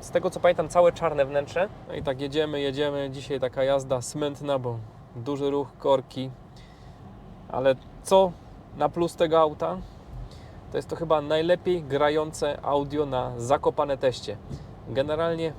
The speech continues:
no, jeszcze może Mini miało tak fajne audio. Także tutaj, jeśli chodzi o zestaw, to, to petarda. No i popatrzcie, mamy tutaj obraz z kamer trzysta sześćdziesiąt. Jesteśmy pod Centrum Edukacji Przyrodniczej. Statystyka. Na samochodzik naciskamy,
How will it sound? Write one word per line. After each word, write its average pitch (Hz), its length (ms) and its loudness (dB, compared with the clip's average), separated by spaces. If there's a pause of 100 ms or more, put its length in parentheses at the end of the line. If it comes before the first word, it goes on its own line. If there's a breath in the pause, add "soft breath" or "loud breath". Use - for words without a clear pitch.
(120)
no, 151 180 -4
jeszcze 165 260 -2
może 160 220 2
Mini 156 220 -2
miało 123 300 4
tak 123 160 0
fajne 127 320 0
audio. 113 380 0 (920 loud breath)
Także 120 220 -8
tutaj, 156 220 0
jeśli 139 220 -4
chodzi 147 280 -4
o 131 240 -2
zestaw, 151 500 -2
to, 123 280 -4 (960)
to 147 100 0
petarda. 117 480 0 (760)
No 139 100 -14
i 135 80 -12
popatrzcie, 127 460 -8
mamy 131 140 -8
tutaj 127 320 -4 (440)
obraz 139 400 -4
z - 60 -16
kamer 143 300 -2
trzysta - 300 -2
sześćdziesiąt. 135 520 -6
Jesteśmy 127 320 -10
pod 123 140 -6
Centrum 151 280 -10
Edukacji 131 400 -6
Przyrodniczej. 147 500 -10
Statystyka. 175 800 0
Na 156 120 -2
samochodzik 160 580 -2
naciskamy, 151 1000 -6